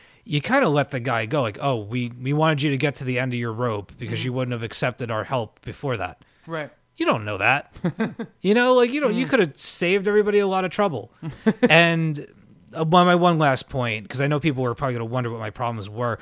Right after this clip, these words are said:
Speaker 1: was the relationship that they build in the beginning. There's a s-, uh, character named Joe who is, uh, the best friend of the main character, Peter,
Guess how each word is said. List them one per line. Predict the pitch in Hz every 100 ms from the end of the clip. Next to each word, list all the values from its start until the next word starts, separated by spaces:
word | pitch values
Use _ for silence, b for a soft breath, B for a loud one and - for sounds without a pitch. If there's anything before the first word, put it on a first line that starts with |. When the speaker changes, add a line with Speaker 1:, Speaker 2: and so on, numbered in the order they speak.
| B B B B -
Speaker 1:
was | 151 143
the |
relationship | 170 185 214 226 240 - 185
that | 156
they | 139 135
build | 131 139
in | 127
the | 123
beginning. | 117 120 117 107 107
There's | 127 131
a | 135
s-, | - - -
uh, | 139 131
character | - 170 170 170
named | 143 131 113
Joe | 120 117 104 98 -
who | 131 123
is, | 123 123 113 107 113
uh, | 120 117 110
the | 113
best | 135 135 -
friend | - 135 120 110
of | - 120 110
the | 113
main | 120 117
character, | 110 117 107 107
Peter, | - 135 113